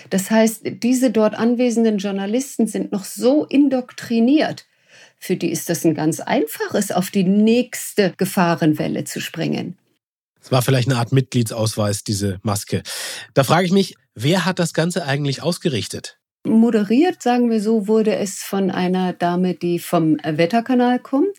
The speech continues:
Speaker 1: Also das ist hier ein Fernsehsender, der in den ganzen U S A läuft und der auch viel geschaut wird, weil in den U S A ist Wetter wesentlich präsenter als in Deutschland.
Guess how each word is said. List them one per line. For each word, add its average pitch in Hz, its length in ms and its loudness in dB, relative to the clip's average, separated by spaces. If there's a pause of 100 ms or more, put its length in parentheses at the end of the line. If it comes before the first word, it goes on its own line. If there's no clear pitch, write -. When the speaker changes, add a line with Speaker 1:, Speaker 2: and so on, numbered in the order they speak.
Speaker 1:
Also 190 240 0
das 185 160 0
ist 185 160 -4
hier 202 240 2
ein 180 340 2
Fernsehsender, 220 800 2
der 196 160 -2
in 180 80 0
den 185 140 2
ganzen 185 420 -2
U 180 80 0
S 175 180 -4
A 208 380 2
läuft 220 640 -2
und 190 320 -4
der 190 240 -4
auch 175 60 -10
viel 262 340 4
geschaut 208 500 -2
wird, 220 220 2
weil 196 160 2
in 202 180 0
den 208 160 0
U 190 140 0
S 190 160 -2
A 175 160 -2
ist 175 320 -4
Wetter 190 380 2 (720)
wesentlich 226 540 2
präsenter 208 600 0
als 220 200 -2
in 226 120 4
Deutschland. - 760 -2